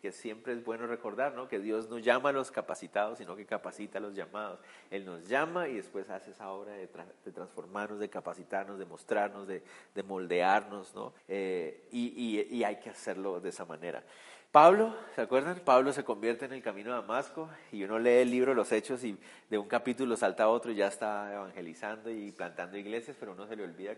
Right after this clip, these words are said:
cuántos años hubo desde que fue llamado hasta que salió a hacer esa labor de,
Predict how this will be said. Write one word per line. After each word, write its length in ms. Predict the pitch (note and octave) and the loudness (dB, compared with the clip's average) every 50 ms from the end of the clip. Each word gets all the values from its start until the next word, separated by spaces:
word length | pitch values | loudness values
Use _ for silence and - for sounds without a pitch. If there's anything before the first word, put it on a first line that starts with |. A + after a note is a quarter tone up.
| - - | -8 -8
cuántos 380 | A2+ A#2 A#2+ - - B2 - | -8 -8 -8 -10 -12 -12 -12
años 260 | A#2+ A2+ A#2 B2 A#2+ | -12 -12 -12 -12 -8
hubo 460 | - - D3+ D3+ B2+ A2 A#2 A#2+ - - - - - - - - | -4 0 2 4 4 4 2 0 -2 -8 -18 -18 -20 -20 -14 2
desde 320 | - B2+ C3+ B2 A#2+ B2 A#2+ | 4 6 6 6 6 4 4
que 240 | - A#2+ A2 G#2+ G#2+ | 4 2 2 2 2
fue 420 | - - C3 B2 A#2+ A2+ A#2 - - - - - - | 0 2 2 2 2 0 -2 -10 -18 -20 -20 -12 -6
llamado 600 | G2 F#2+ F2+ F#2 F#2+ A2+ B2 C3+ D3+ E3+ C#3+ - | -6 -6 -4 -2 -2 0 2 2 2 0 0 2
hasta 360 | G2+ A2 G#2+ - - - G#2 | 2 2 2 2 0 -4 -6
que 160 | - - G2 E2+ | -6 -6 -8 -10
salió 400 | - - F#2+ F2 E2+ F2+ F2+ F2+ | -8 -8 -8 -6 -4 -4 -4 -4
a 20 | |
hacer 240 | F2+ - - F#2 F2+ | -4 -6 -6 -6 -6
esa 200 | F2 - - F#2 | -8 -8 -8 -8
labor 340 | F#2 E2+ D#2+ D#2 D#2+ E2+ E2 | -6 -6 -6 -6 -8 -8 -10
de, 180 | F2+ F#2 F#2 | -10 -12 -14